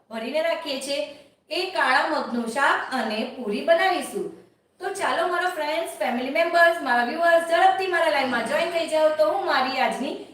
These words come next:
એકદમ દેશી અને જૂનવાની રે-, જેવી રેસીપી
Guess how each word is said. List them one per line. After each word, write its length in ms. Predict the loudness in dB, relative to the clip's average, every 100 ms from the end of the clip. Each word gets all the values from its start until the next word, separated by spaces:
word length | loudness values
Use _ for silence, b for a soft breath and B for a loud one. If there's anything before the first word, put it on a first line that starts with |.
| -2
એકદમ 400 | 0 2 0 0
દેશી 600 | -2 -4 -2 -2 -2 -4
અને 500 | -4 2 2 2 -6 -18 _ _
જૂનવાની 600 | -8 -4 0 0 0 -2
રે-, 280 | -4 -4 -6
જેવી 240 | -8 -4
રેસીપી 720 | -2 0 -2 -6 -6 -8 -10